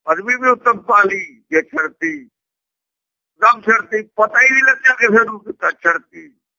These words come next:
ਕੋਈ ਚਰਚਾ ਹੀ ਨਹੀਂ ਕੀਤੀ, ਉਹਦੇ ਨੇ ਕੋਈ ਚਰਚਾ ਹੀ ਨਹੀਂ ਕੀਤੀ। ਗੁਰੂ ਨਾਨਕ ਨੇ ਕਿਹਾ ਤੇ ਵੀ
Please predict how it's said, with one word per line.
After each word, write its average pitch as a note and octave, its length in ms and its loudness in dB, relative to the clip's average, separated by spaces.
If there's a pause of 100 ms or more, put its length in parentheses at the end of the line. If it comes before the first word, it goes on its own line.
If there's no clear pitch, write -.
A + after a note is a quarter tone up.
(800)
ਕੋਈ A3+ 180 2
ਚਰਚਾ - 480 -2
ਹੀ B3+ 80 2
ਨਹੀਂ C4 220 0
ਕੀਤੀ, E3 680 -6 (840)
ਉਹਦੇ A3 220 -4
ਨੇ B3 120 2
ਕੋਈ B3 200 0
ਚਰਚਾ G#3 380 -2
ਹੀ C4 80 2
ਨਹੀਂ B3+ 160 -6
ਕੀਤੀ। G#3 600 -16 (220)
ਗੁਰੂ D3+ 140 -2
ਨਾਨਕ E3+ 380 -6
ਨੇ F#3+ 140 0
ਕਿਹਾ F#3 220 -2
ਤੇ F#3 200 -8
ਵੀ F#3+ 160 -12